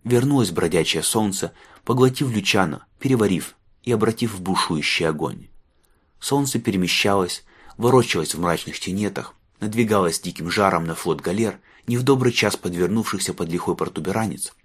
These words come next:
и отступало в никуда, грозя в любую секунду вернуться всей мощью огня странника.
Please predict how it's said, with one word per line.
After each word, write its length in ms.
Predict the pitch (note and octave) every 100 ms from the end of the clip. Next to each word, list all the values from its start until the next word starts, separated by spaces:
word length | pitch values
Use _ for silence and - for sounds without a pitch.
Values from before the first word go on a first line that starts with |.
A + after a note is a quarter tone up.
| _ -
и 60 |
отступало 500 | C3 - C3 C3 C3+ B2
в 60 |
никуда, 500 | B2 A#2+ A2+ E2+ - _ _ - _ -
грозя 320 | G2 F2+ E2+
в 60 |
любую 300 | E2 D#2+ E2
секунду 580 | - - - A2 F2+ - - - -
вернуться 460 | A2+ B2+ C3+ - A2+
всей 220 | - G2+
мощью 420 | F#2+ F#2 - F2+
огня 260 | D#2 D#2+ D2
странника. 600 | - D#2 C#2 B1 -